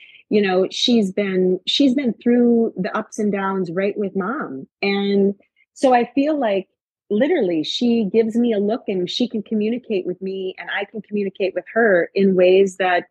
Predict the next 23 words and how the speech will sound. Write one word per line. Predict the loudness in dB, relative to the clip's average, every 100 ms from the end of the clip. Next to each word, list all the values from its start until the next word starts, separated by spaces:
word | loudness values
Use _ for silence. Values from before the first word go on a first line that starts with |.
| _ _ _ _
you | 0
know, | 2 0 0
to | -4
someone | 0 0 0
else, | -2 0
they | 0
might | 0 -2 -2
not | -2
even | -2 -2 -6
see, | -4 -4 -2 -6 _ _
you | -6
know, | -4 -2
and | -2
that's | -4 -6
that | -8 -8 -4
precious | -2 0 0 0
bond | 0 0 0 -2 -4 -6 0
that | 2 0 _ _ _ -4
pet | -4 -2
owners | -6 -6 -6 -6
have, | -6 -2
I | -4
think. | -4 -8 -8